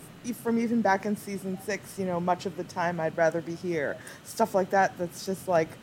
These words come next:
this has been part of the narrative that Cass would rather be there, and then anywhere else except, you know,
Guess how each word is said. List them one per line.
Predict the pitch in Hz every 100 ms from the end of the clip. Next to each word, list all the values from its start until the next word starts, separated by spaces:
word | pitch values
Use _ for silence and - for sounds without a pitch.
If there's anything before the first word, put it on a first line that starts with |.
| - - - - -
this | 262 269 -
has | 285 -
been | 262 247
part | - 247
of | 269 220
the |
narrative | 240 226 220 233 208 185 180
that | 165 -
Cass | - 196 208 -
would | 208
rather | 185 175 185 185
be | 196
there, | 185 180 170 156 170 -
and | 190
then | 190 190 185 180 - - - - -
anywhere | 208 208 196 190
else | 175 170 -
except, | 196 - 180 - -
you | 214
know, | 190